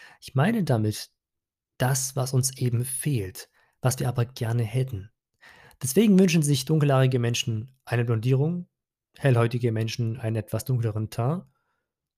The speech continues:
und schlanke Menschen etwas mehr Speck. So ist das. Wir wünschen uns immer das, was uns fehlt. Gut, ich gebe zu, dass das jetzt keine große Erkenntnis ist, aber meine neue Definition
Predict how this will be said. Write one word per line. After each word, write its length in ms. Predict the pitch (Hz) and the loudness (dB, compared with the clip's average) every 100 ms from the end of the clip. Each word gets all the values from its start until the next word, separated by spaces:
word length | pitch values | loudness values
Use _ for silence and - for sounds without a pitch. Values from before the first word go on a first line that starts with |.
| _ | _
und 180 | 147 139 | -2 0
schlanke 360 | - 131 156 127 | 0 -2 0 0
Menschen 260 | 127 - | -2 -2
etwas 240 | 127 120 - | -6 -8 -8
mehr 160 | 101 | -10
Speck. 420 | 107 - 101 - - _ _ _ _ _ | -12 -14 -16 -18 -20 _ _ _ _ _
So 160 | - 233 | -8 -6
ist 160 | 127 | -6
das. 260 | 98 - _ _ _ _ _ - _ _ | -10 -14 _ _ _ _ _ -20 _ _
Wir 80 | 143 | 2
wünschen 200 | 185 196 | 4 4
uns 160 | 151 - - | 2 -2 -2
immer 300 | 170 165 147 | 0 2 0
das, 440 | 131 131 131 - | 0 0 -2 -4
was 140 | 120 | -4
uns 180 | 113 107 | -4 -6
fehlt. 500 | - - 92 92 - _ _ _ _ _ _ _ _ - | -8 -10 -10 -12 -20 _ _ _ _ _ _ _ _ -8
Gut, 180 | 107 98 | -6 -6
ich 80 | - | -2
gebe 220 | 139 135 | 0 0
zu, 320 | 131 175 139 - - _ | 0 0 -2 -6 -20 _
dass 160 | - 131 | -6 -2
das 80 | 127 | -2
jetzt 380 | 131 - - - | -2 -4 -12 -4
keine 260 | 139 147 | 0 2
große 260 | 139 143 127 | 2 0 0
Erkenntnis 360 | 123 156 147 | 0 -2 -2
ist, 180 | 123 131 | -4 -4
aber 360 | 127 123 123 - _ _ _ _ _ _ | -2 0 0 -2 _ _ _ _ _ _
meine 280 | - 127 139 | -4 0 2
neue 180 | 151 170 | 2 2
Definition 760 | 160 - 131 - 135 165 208 | 0 -2 -4 -2 0 0 -2